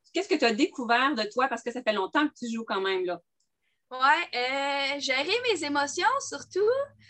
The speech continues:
Speaker 2: Euh, depuis, euh, trois, quatre ans, je suis capable de les gérer, mais ça n'a pas toujours été le cas, là. Quand j'étais jeune, euh, j'ai,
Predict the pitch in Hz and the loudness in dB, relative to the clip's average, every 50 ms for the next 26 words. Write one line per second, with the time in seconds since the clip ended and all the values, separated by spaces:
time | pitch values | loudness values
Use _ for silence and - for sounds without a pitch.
0 | - - - - _ _ - 247 262 269 277 277 254 247 302 311 311 302 - - | -20 -20 -20 -20 _ _ -4 0 2 2 2 0 0 2 2 2 2 2 -4 -10
1 | - 392 440 494 523 523 494 381 311 269 262 254 254 262 254 254 240 - _ _ | -4 0 2 4 6 6 6 6 4 4 2 2 0 -2 -2 -4 -6 -8 _ _
2 | 311 - _ - - 330 359 508 571 554 539 381 330 - - 311 311 415 494 480 | -18 -18 _ -12 -4 2 4 4 4 6 4 2 2 2 2 2 4 4 4 2
3 | - - 269 277 311 330 349 311 285 285 285 285 302 294 285 269 269 277 285 302 | 0 0 -2 2 4 2 2 2 -4 -6 -6 -6 -2 0 0 0 0 2 0 0
4 | 349 381 339 294 277 269 269 269 254 - - _ _ _ _ - - 294 269 277 | 0 0 0 0 0 2 2 0 0 -4 -8 _ _ _ _ -4 2 2 2 2
5 | 269 349 339 - 349 311 302 330 311 294 - - 269 247 240 233 - 269 262 269 | 2 -4 -6 -6 -6 -6 -6 -2 0 -2 0 0 -4 -8 -8 -6 -4 -2 2 2
6 | 285 302 320 320 359 349 - - - - _ _ - 285 311 349 - - 294 277 | 2 2 2 0 -4 -4 -8 -18 -20 -20 _ _ 4 4 4 4 2 2 2 2
7 | 294 302 311 330 359 349 294 254 254 254 254 269 269 269 262 247 247 240 | 4 4 4 4 4 4 2 0 -2 -2 -2 -4 -4 2 4 6 6 6